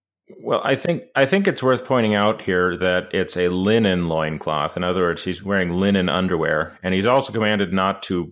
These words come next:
dip it in water. And linen, of course, being a plant-based material, for it to not be dipped like that means it's not going to be clean to begin with, and then it's just going to rot when it's buried.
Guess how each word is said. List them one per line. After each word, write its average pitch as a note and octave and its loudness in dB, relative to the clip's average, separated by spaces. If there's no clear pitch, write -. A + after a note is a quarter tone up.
dip G2+ 2
it F2 0
in D#2+ -2
water. E2 2
And G2 -2
linen, C3 4
of G#2 -2
course, G#2 2
being F#2+ 0
a E2 -2
plant-based G#2+ -2
material, F2 2
for G2+ 0
it F#2+ -6
to G2+ -4
not G#2+ 0
be F#2+ 0
dipped G#2+ 0
like F#2 0
that F#2 0
means F2+ -4
it's D#2 -10
not G2 -2
going F#2+ -2
to D2+ -8
be F2 -4
clean F#2 -2
to F2+ -12
begin G2 0
with, E2 0
and F2+ -4
then F#2 0
it's F2 -4
just F#2 -6
going F2 -2
to C#2+ -8
rot E2+ 2
when E2 -4
it's C#2 -12
buried. D#2+ -2